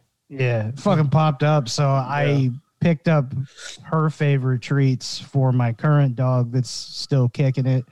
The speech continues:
Speaker 1: Um, I don't know why I did that, but I just, like, saw that and was like, "I'm gonna get the treats that, that she liked
Speaker 2: <laughs>
Speaker 1: for him."
Speaker 2: Yeah.
Speaker 1: Uh,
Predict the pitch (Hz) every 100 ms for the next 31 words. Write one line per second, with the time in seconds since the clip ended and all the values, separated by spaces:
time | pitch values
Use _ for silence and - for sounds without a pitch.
0 | - - - _ - 147 139 131 127 123
1 | 120 131 143 147 139 135 135 131 123 123
2 | 123 120 113 123 123 123 123 120 110 -
3 | 127 127 123 120 117 117 110 117 110 _
4 | _ _ _ _ _ _ _ _ _ _
5 | - 151 165 131 143 175 156 - 180 147
6 | - 117 _ _ - 147 - 240 208 170
7 | 143 143 - - 160 208 190 175 175 165
8 | 170 175 185 - _ - 190 _ - _
9 | 143 143 139 135 135